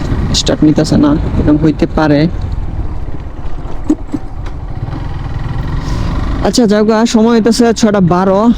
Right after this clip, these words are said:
আমি অনেকদিন পর বেরোইছি, আসলে অনেকদিন পর এই ব্লগ করতে বেরোইছি। ব্লগ করার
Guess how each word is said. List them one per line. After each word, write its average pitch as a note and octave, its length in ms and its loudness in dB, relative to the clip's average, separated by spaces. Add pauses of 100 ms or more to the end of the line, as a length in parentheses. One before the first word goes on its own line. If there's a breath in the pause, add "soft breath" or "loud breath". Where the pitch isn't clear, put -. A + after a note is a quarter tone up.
(140)
আমি F3 400 6
অনেকদিন F#3 360 4
পর F#3+ 200 4
বেরোইছি, F3 540 4 (100)
আসলে G3 180 0
অনেকদিন A3+ 380 6
পর A3 140 4
এই G#3 80 6
ব্লগ E3+ 300 2
করতে F#3 220 4
বেরোইছি। F3 460 4 (140)
ব্লগ F3 300 4
করার A#3+ 360 2